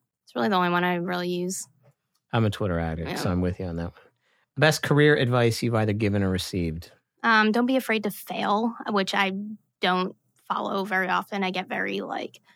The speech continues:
Speaker 1: <laughs> I, I'm very afraid to fail, but I, I, people shouldn't be afraid to fail because
Speaker 2: Let it rip,
Speaker 1: Yeah,
Speaker 2: Lindsay.
Speaker 1: yeah.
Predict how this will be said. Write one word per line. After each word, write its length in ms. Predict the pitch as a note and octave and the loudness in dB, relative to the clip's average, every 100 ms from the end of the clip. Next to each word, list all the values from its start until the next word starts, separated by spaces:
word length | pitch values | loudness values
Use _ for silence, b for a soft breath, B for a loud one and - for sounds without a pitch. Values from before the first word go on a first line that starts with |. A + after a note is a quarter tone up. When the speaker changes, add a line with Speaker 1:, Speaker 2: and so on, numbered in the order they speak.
| _ | _
Speaker 1:
<laughs> 680 | - - _ _ _ _ - | -20 -20 _ _ _ _ 0
I, 640 | D#4 D#4+ E4 D#4 C#4 B3+ G3+ | 6 8 8 8 8 6 4
I'm 220 | B3 A#3 | 4 6
very 260 | A#3 G#3+ | 8 8
afraid 280 | F#3 F#3 F3+ | 4 -2 -4
to 80 | G#3 | -4
fail, 360 | G3+ - - - | -2 0 -2 -2
but 220 | G3 - - | -2 -2 0
I, 200 | G3 F#3 | 0 2
I, 160 | F3+ F3+ F#3 - | 0 -2 -8 -6
people 220 | G#3+ G3 | -2 -2
shouldn't 260 | - F#3 | -2 -4
be 100 | - | -6
afraid 240 | - - - | -6 -6 -8
to 40 | |
fail 240 | - - - | -10 -10 -10
because 180 | - B2 | -4 4
Speaker 2:
Let 160 | C#3+ D#3 | 6 6
it 80 | E3 | 6
rip, 300 | C3 A2+ F2 - | 4 4 2 0
Speaker 1:
Yeah, 200 | G#2+ D3+ | 2 4
Speaker 2:
Lindsay. 300 | G#2 F#2 F2+ | 4 4 2
Speaker 1:
yeah. 180 | E2+ | 2